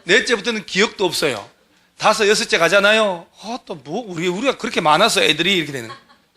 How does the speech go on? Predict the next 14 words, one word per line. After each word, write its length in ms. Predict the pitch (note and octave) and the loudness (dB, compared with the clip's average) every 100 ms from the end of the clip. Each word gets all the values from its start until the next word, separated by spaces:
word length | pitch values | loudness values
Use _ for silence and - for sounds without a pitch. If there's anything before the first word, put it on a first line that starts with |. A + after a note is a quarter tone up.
| _ _ _ _ _ _ _ _ _ _ _ | _ _ _ _ _ _ _ _ _ _ _
그 80 | G#3+ | -2
우리 260 | F3+ F#3 | 2 2
형이 460 | G#3 A3 G3+ D#3+ D3 _ _ | 2 0 0 -2 -6 _ _
아들 180 | F#3 F#3+ | -4 -2
셋 140 | E3+ | -2
중에 160 | E3+ E3+ | -2 -2
내가 180 | D3+ D3 | 0 -2
둘째니까 640 | E3 D#3+ D3 C3+ C3+ A#2+ _ _ _ | -4 -8 -8 -6 -6 -8 _ _ _
군대인데 460 | - F3 G#3 G3 F3+ | -12 -2 0 0 -2
그때 240 | G#3+ G#3 | -4 -2
당시만 320 | G3 F#3+ F#3+ F3+ | -2 -2 -2 -4
해도 100 | E3 | -4
이제 180 | D3+ | -6
방위, 600 | - D3 E3+ G#3+ B2+ - | 0 2 4 2 2 -4